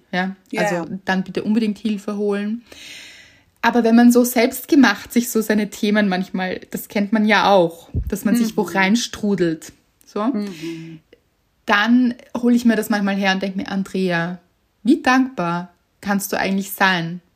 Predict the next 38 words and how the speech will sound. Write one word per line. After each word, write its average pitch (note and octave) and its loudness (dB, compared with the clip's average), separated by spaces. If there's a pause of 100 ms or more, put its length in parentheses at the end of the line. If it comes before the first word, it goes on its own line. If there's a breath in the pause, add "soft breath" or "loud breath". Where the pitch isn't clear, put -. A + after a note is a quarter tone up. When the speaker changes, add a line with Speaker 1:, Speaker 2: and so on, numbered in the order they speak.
(240)
Speaker 1:
Und G3+ -4
mir G#3+ 4
dann G#3+ 0
Dinge A3 0
herzuholen, G3 -2
die - -10
eben F#3 -4
gut F#3+ -6
sind. F3 -6
Und F#3 -10
dann G3+ -2
geht's A#3 -4
mir G#3+ 0
auch F#3 -4
tatsächlich F#3+ -8
besser. E3 -8 (560)
Manchmal A3 4
Speaker 2:
Mhm. - -8
Speaker 1:
funktioniert A#3+ 0
das A#3 -4
nicht - -6
gleich, F3+ 0 (180)
<laughs> - -10
aber G#3+ 0
es A3 -8
ist G3 -8
auf G#3 -4
jeden A3 0
Fall G#3 -2
so G3+ -4
eine G3+ -2
Aufwärtsspirale F#3+ -4
und F#3 -8
so F#3 -8 (520)
kann F#3+ -6
ich - -10
gut F3+ -4
empfehlen. D#3+ -4